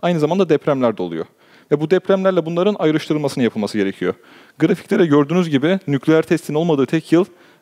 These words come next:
e, Cenevre'de yapılan konferansın yılı bin dokuz yüz elli dokuz yılı. E, ondan sonra bu testler yer altında yapılmaya devam ediliyor.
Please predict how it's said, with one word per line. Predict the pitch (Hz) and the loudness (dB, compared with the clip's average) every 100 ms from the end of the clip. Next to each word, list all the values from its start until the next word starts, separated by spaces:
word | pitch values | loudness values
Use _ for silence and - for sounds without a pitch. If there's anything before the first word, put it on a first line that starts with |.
| - | 0
e, | 123 123 123 | 4 4 2
Cenevre'de | 123 151 165 156 | 0 -2 0 2
yapılan | 143 - 156 | 0 0 -4
konferansın | 156 139 160 147 147 170 | -2 0 0 0 -2 -2
yılı | 147 170 | 0 0
bin | 143 | 0
dokuz | 143 147 | -2 0
yüz | 139 | 0
elli | 131 | 0
dokuz | 135 139 | -2 0
yılı. | 117 147 214 - - - - - | 2 2 0 -8 -20 -20 -8 0
E, | 123 | 2
ondan | 127 165 190 | 2 0 0
sonra | 180 175 170 | -2 -4 -4
bu | |
testler | 185 160 - 208 | -2 -2 0 -2
yer | 156 170 | 2 2
altında | 175 151 160 160 | 2 0 -2 -2
yapılmaya | 139 139 180 | -2 -2 0
devam | 160 143 120 | 2 2 0
ediliyor. | 95 85 | -4 -8